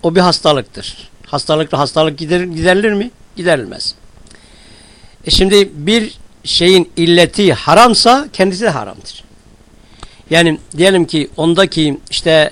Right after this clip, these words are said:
e, az önce Mustafa Efendi'nin dediği gibi bu, bunun üzerine çok fa-, çok çok deneyler yapılmış yani. Yani o domuzun mesela iki saat sonra aynen o duruma gelmesi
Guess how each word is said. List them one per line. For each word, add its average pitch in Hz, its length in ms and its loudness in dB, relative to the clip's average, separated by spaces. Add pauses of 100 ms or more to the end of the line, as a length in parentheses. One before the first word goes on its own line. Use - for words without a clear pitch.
e, 139 500 -6 (320)
az 160 160 0
önce 156 280 0
Mustafa 147 440 2
Efendi'nin 139 480 -2
dediği 135 340 -2
gibi 120 320 -6 (640)
bu, 147 320 -2
bunun 165 100 0
üzerine 160 320 2
çok 220 300 0
fa-, 156 240 2
çok - 240 -2
çok 190 180 -4
deneyler 151 400 0
yapılmış 104 520 -10
yani. - 200 -18 (960)
Yani 139 180 -4
o 156 180 -4
domuzun 151 380 0
mesela 135 360 0
iki - 220 -8
saat 143 280 0
sonra 139 340 0
aynen 139 280 -2
o 143 180 -6
duruma 135 280 -2
gelmesi 135 560 -4